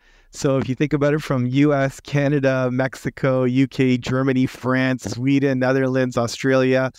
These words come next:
And we just conducted the survey just, uh, early April. And when we wanted to survey them, we wanted to find out about what's going on in the industry. We, we want to gain insight into kind of what's happening in the healthcare technology adoption space.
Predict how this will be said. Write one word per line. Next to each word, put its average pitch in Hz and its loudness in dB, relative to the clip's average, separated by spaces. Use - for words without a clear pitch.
And 139 0
we 156 4
just 185 0
conducted 160 2
the 139 0
survey 123 0
just, 123 -4
uh, 120 0
early 131 0
April. 160 0
And 151 2
when 160 2
we 175 0
wanted 208 0
to 220 -2
survey 190 0
them, 139 2
we 139 0
wanted 160 0
to 208 -2
find 151 -2
out 135 2
about 123 -2
what's 147 0
going 160 2
on 135 2
in 127 2
the 113 2
industry. 117 -2
We, 120 -4
we 135 0
want 139 0
to - -18
gain 139 2
insight 123 0
into 117 -4
kind 123 -4
of 120 0
what's 170 0
happening 143 0
in 123 2
the 117 0
healthcare 117 -2
technology 113 -2
adoption 110 -2
space. - -2